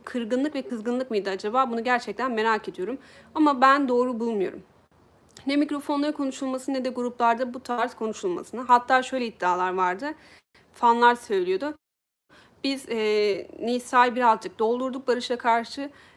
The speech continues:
E, ayrılık kararı almasında bizim de payımız var. E, bize anlattıklarını, biz onu daha çok gaza getirerek ayrılmasına sebep olduk." tarzında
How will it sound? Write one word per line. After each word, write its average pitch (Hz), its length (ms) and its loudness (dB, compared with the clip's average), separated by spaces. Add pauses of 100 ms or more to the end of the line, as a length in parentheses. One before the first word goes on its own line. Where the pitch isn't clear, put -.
(100)
E, 208 240 -4
ayrılık 233 380 2
kararı 226 400 2
almasında 220 440 -2
bizim 240 200 -4
de 262 80 0
payımız 247 440 -4
var. 262 260 2 (360)
E, 208 200 -4
bize 233 160 2
anlattıklarını, 247 920 2 (720)
biz 247 140 -4
onu 254 300 0
daha 247 180 8
çok 240 200 -6
gaza 214 200 -2
getirerek 226 440 -2
ayrılmasına 233 500 2
sebep 208 340 -6
olduk." 190 220 -4
tarzında 202 520 -2